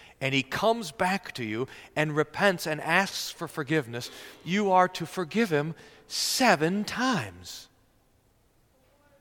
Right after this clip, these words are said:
I would be lucky to get one. <laughs> And I think the apostles are like you and I, where they hear these, this command of Jesus and they say, "Lord, how is it possible?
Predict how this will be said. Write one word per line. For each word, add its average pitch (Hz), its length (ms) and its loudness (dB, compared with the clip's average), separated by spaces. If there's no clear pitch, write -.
I 240 140 8
would 320 100 4
be 226 120 4
lucky 151 340 2
to 127 80 0
get 120 160 -2
one. 123 300 -2
<laughs> - 120 -8
And 190 120 8
I 226 100 12
think 302 320 4
the 262 140 6
apostles 156 640 6
are 139 180 0
like 165 320 2
you 175 260 4
and 165 80 6
I, 185 280 8
where 151 220 2
they 180 140 8
hear 233 300 4
these, 180 300 0
this 160 200 -8
command 165 360 -2
of 120 80 -6
Jesus 151 380 -2
and 143 180 -4
they 139 80 0
say, 135 180 0
"Lord, 175 240 0
how 254 360 8
is 156 80 2
it 147 120 0
possible? 107 600 4